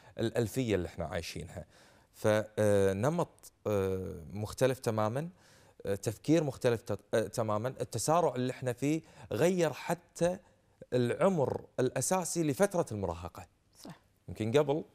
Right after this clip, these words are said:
Speaker 1: نعيش فترة المراهقة متى تبدي ويانا؟ سبعتاش، ستاش.
Speaker 2: صح.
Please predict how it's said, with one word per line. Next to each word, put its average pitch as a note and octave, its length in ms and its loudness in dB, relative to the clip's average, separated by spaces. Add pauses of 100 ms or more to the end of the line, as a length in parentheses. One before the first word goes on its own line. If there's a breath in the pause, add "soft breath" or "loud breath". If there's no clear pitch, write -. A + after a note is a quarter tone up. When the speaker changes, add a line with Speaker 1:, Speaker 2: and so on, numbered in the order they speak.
(320)
Speaker 1:
نعيش B2 200 -6
فترة A#2+ 360 -6
المراهقة A2 460 -2
متى A2+ 220 -6
تبدي F#2+ 260 -2
ويانا؟ F2+ 240 -2
سبعتاش، G#2 600 -4 (440 soft breath)
ستاش. - 720 -2 (400)
Speaker 2:
صح. - 240 -16